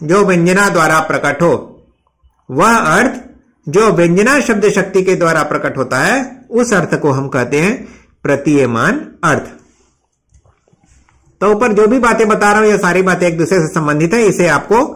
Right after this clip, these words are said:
क्रमशः समझते जाना है। तो इसका अभिप्राय यह है कि ध्वनि में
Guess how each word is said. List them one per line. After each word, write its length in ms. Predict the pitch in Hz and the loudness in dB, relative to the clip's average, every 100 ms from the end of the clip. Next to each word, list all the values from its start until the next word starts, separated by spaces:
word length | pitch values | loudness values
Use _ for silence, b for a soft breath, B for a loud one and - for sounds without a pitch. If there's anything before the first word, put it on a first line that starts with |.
| B B B | B B B
क्रमशः 500 | - 170 170 175 233 | -2 2 2 2 0
समझते 340 | 226 170 - 160 | 0 -2 0 0
जाना 240 | 120 110 | 0 -2
है। 220 | 101 90 - _ b b b b b b b | -4 -8 -16 _ b b b b b b b
तो 80 | 226 | 0
इसका 300 | 226 226 269 | 2 2 0
अभिप्राय 480 | 233 247 220 202 185 | 0 0 0 2 2
यह 160 | 175 | 2
है 180 | 165 233 | 0 0
कि 140 | 233 | 0
ध्वनि 400 | 190 160 180 247 | 0 2 2 4
में 460 | 214 143 107 - - | 2 0 -4 -12 -20